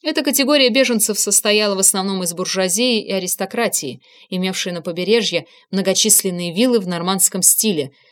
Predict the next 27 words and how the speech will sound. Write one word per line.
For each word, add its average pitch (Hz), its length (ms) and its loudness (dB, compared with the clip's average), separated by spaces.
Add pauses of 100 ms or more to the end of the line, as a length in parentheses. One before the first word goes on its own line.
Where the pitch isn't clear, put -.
(180)
которые 175 480 -2
они 185 260 0
покинули 226 560 2
было 196 280 2
за 190 160 2
несколько 185 500 -2
недель 170 320 -2
до 170 80 -8
событий. 151 600 -4 (680)
Кстати, 294 600 2
рояль 277 540 4
открыли 302 400 2
вновь, 254 480 0
под 254 200 0
госпиталь. 170 560 0 (440)
Зато 196 340 2
в 180 60 -4
Нормандии 190 540 0
сконцентрировалась 196 1040 2
значительная 226 680 0
часть 196 360 0
парижского 175 500 0
бомонда: 170 600 -6 (300)
комедийные 175 540 0
актёры, 202 540 0 (260)
директора 170 520 -2
театров, 180 520 -2